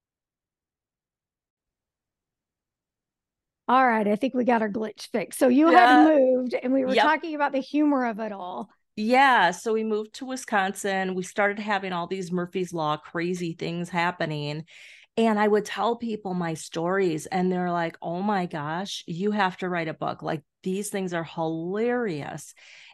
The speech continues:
Speaker 2: And so through the years, I kept saying, "I gotta write a book." And then each time something else happened, I'm like, "Oh my gosh, so, so have to write a book." And so, um, we actually did have a glove box that burnt up.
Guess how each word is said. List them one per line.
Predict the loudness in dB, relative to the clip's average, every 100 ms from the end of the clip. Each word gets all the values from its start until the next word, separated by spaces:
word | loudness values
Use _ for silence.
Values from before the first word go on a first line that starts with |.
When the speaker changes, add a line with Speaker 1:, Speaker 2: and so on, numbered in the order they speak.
| -4
Speaker 2:
And | 0 2 2 0
so | -2 -2 -2
through | -4 -4
the | -2
years, | -2 -2 -2 -6
I |
kept | -10 -12
saying, | -8 -6
"I | -6 -6
gotta | -6 -4
write | -4 -4
a |
book." | -4 -4 -2
And | 0 0
then | -2
each | -4 -8 -8 -12
time | -6 -4 -4
something | -6 -8 -6 -2
else | -2 0
happened, | -4 -4 -2
I'm | -4 -4
like, | -6 -6 -2
"Oh | 0 0
my | -2
gosh, | -4 -4 -6 -8 -10 -16
so, | -14 -6 -4 -4 -10
so | -8 0 2
have | 2 0 -2
to |
write | -6 -6
a | -6
book." | -6 -6 -10 _ -20 -20 _ _ _ _ _ _ _ _
And | 4 4
so, | 0 2 4 4 2 0 -2 -4
um, | -4 -2
we | 0
actually | 0 -2 -6 -6
did | -4 -2
have | -2 -2 -4
a |
glove | -4 -2 -2
box | -4 -6 -8 -4
that | -4 -4 -2
burnt | -2 0
up. | 0 -2